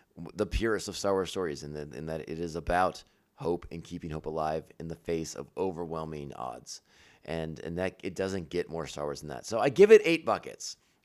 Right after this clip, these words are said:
I do like it, and I, I am a fan of the stop motion. I'm a fan of the way they tell the story. I'm a fan of the way they bring, uh, uh, the, the, their, their exposition,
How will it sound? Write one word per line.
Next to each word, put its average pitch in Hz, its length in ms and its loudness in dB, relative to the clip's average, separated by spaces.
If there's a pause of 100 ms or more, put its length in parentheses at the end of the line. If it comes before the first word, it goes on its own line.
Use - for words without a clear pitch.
I 107 120 4
do 147 200 2
like 123 240 0
it, - 160 -4 (280)
and 117 160 -2
I, 123 180 4
I 120 200 4
am 127 160 4
a 127 60 -4
fan 113 240 0
of 104 60 -2
the 101 60 -4
stop 98 220 -2
motion. 95 440 -4 (340)
I'm 104 180 -2
a 92 40 -8
fan 123 280 -2
of 117 60 -2
the 107 60 -2
way 104 100 2
they 101 80 0
tell 95 180 -6
the 87 100 -6
story. 87 300 -2
I'm 80 120 -6
a - 140 -18
fan 107 220 -4
of 90 80 -6
the 90 80 -4
way 87 300 0
they 85 160 -4
bring, 87 420 -6 (480)
uh, 69 40 -8
uh, 73 320 -8 (560)
the, 95 200 -10 (140)
the, 90 180 -2
their, 90 440 0 (280)
their 92 180 -2
exposition, 101 680 -4